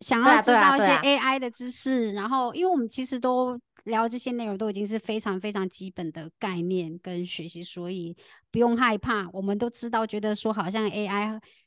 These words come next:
Speaker 1: 好像会取代我们的工作什么之类的，那大家都讲的好像有点非常的 negative，但是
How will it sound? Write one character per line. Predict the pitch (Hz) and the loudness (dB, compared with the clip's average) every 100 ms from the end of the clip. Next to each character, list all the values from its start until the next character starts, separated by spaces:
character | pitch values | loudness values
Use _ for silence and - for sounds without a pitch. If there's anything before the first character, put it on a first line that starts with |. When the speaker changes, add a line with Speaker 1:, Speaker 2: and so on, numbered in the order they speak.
| _ | _
Speaker 1:
好 | 180 | -8
像 | 220 | -2
会 | 214 | -2
取 | 226 - 180 | -2 -4 -4
代 | 214 | -2
我 | 202 | 0
们 | 175 | -2
的 | 170 | -4
工 | - 196 | -2 -4
作 | 190 196 | -2 -6
什 | - | -6
么 | 156 | -8
之 | 170 - | -10 -10
类 | 185 180 | -8 -8
的， | 160 160 | -8 -6
那 | 202 214 202 | -4 -4 -6
大 | - 208 | -6 -4
家 | 208 | -2
都 | 220 | -4
讲 | 214 180 | -4 -6
的 | 156 | -6
好 | 170 | -6
像 | 196 208 | -4 -4
有 | 180 | -4
点 | 190 175 | -4 -4
非 | 196 | -6
常 | 202 190 170 | -6 -8 -8
的 | 180 175 | -6 -4
negative， | 185 190 180 - 170 180 | -4 -6 -10 -12 -14 -10
但 | 202 | -10
是 | 202 196 | -8 -10